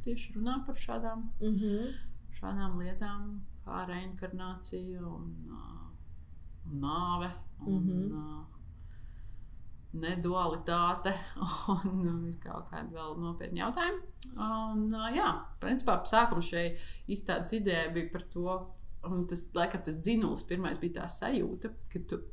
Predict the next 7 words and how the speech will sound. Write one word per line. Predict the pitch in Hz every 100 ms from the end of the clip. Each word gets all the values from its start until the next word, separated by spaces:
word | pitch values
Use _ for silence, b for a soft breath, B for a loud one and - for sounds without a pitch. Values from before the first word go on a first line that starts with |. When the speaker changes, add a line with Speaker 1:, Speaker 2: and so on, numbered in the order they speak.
| -
Speaker 1:
sāc, | - - 202 185 - - - - - - - - -
ā, | - 175 170 180 - - - - -
uzzināt, | 214 214 208 175 156 180
mācīties | 196 196 151 143 - 170
par | -
kaut | - -
kādu | 170 -